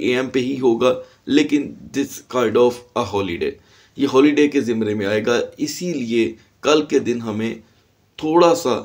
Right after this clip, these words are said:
यहाँ पर बीटीसी की तरफ तवज्जो देनी होगी। बीटीसी हमें गाइस सोलह हज़ार दो सौ, सोलह हज़ार तीन सौ का लो दिखाता है, तो हम just एक दिन के लिए बीटीसी को ही यहाँ पर टोटल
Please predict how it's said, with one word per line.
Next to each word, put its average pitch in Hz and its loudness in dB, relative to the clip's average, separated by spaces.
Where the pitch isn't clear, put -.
यहाँ 117 -4
पर 127 4
बीटीसी 143 -4
की - -6
तरफ 110 -2
तवज्जो 104 0
देनी 92 -6
होगी। 98 -6
बीटीसी 165 2
हमें 151 0
गाइस 139 4
सोलह 131 2
हज़ार 131 2
दो 110 -2
सौ, 123 -2
सोलह 123 -2
हज़ार 127 0
तीन 117 -4
सौ 120 -2
का 120 0
लो 110 4
दिखाता 107 -2
है, 131 0
तो 170 6
हम 160 0
just 180 4
एक 156 6
दिन 120 -2
के 104 -2
लिए 104 -4
बीटीसी 143 -2
को 139 0
ही 143 -2
यहाँ 123 -2
पर 117 2
टोटल 120 2